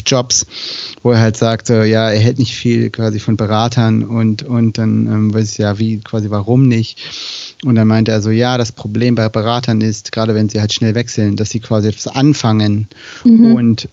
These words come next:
Speaker 1: ähm, dann nicht dabei sind, äh, wenn die, die langfristigen Auswirkungen
Speaker 2: Mhm. Mhm.
Speaker 1: stattfinden. Und, ähm,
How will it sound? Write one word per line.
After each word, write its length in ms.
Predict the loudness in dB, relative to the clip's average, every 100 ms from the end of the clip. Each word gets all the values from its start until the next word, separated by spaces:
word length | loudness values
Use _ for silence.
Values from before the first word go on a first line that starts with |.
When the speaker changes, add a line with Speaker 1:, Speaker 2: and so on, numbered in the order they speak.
| -2
Speaker 1:
ähm, 420 | 2 4 4 2
dann 180 | 2 2
nicht 260 | 2 0 -2
dabei 420 | -2 0 0 0
sind, 600 | 0 0 0 -2 -6 -6 -4
äh, 300 | 0 2 0
wenn 180 | 2 0
die, 260 | 2 0 0
die 140 | 0
langfristigen 800 | 2 2 2 2 -2 0 0 0
Auswirkungen 720 | 0 -4 -2 -4 -2 4 6
Speaker 2:
Mhm. 280 | 8 6 2 -6 _ _ 2
Mhm. 280 | 6 6 4
Speaker 1:
stattfinden. 680 | 2 -4 0 0 2 -2 -4 -12 -14 -16 0
Und, 460 | 4 6 4 2 -6 -2
ähm, 360 | 2 2 0